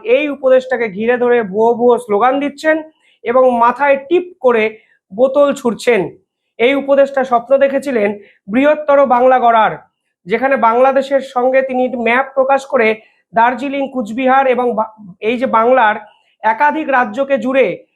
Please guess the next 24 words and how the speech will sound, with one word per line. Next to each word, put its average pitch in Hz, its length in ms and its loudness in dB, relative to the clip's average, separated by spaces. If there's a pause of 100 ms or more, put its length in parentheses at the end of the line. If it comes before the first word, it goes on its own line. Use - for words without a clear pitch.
(200)
বৃহত্তর 269 540 2
বাংলা 240 400 2
গড়ার 240 400 0
ডাক 233 180 2
দিয়েছিলেন 226 560 -6 (120)
এই 240 200 -2
উপদেষ্টা। 214 640 -2 (540)
কখনো 262 300 2
মুক্তিযোদ্ধাকে 285 760 -2
নিয়ে 285 160 2
প্রশ্ন 269 360 0
করেছেন, 311 480 0 (380)
কখনো 269 360 2
মুক্তিযোদ্ধাদের 285 1120 0
নিয়ে 277 240 0
আগত 285 460 0 (580)
মুক্তিযুদ্ধকে 285 1120 -2
নিয়ে 311 160 2
প্রশ্ন 277 380 2
করেছেন 262 440 2
এই 254 220 2
উপদেষ্টা। 226 640 -2 (400)
আর 208 100 0
আজকে 220 560 0